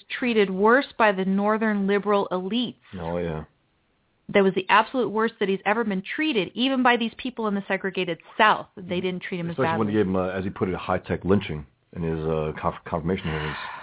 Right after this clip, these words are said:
Speaker 2: They went after his intelligence. They called him dumb. I mean, they're really nasty. Uh, yeah, that, that makes sense. And then you have, um,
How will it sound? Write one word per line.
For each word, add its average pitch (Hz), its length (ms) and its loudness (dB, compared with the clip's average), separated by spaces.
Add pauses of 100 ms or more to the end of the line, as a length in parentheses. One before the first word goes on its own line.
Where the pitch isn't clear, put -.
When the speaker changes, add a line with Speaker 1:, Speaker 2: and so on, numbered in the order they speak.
(880)
Speaker 2:
They 101 180 4
went 104 160 6
after 101 320 0
his 92 200 -2
intelligence. 95 480 -2 (240)
They 90 120 -8
called 82 240 -2
him 78 180 -12
dumb. 95 380 0 (1000)
I 92 60 0
mean, 90 140 4
they're 85 80 2
really 85 520 4
nasty. 80 600 0 (960)
Uh, 92 520 4
yeah, 127 280 4 (160)
that, 110 260 2
that 107 80 2
makes 113 180 2
sense. 110 200 0
And 107 160 0
then 143 100 4
you 131 120 4
have, 98 360 2
um, 92 440 0